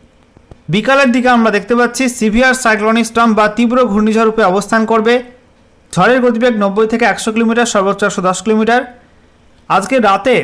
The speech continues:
গতিবেগ একটু কমে যাবে, পঁচাশি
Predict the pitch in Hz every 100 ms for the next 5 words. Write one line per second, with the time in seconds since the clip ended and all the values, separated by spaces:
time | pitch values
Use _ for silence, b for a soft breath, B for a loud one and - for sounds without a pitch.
0 | 123 - _ _ _ 151 196 226 254 254
1 | 247 - _ _ _ _ _ - 208 277
2 | 247 247 226 208 156 - - _ _ -
3 | 175 226 220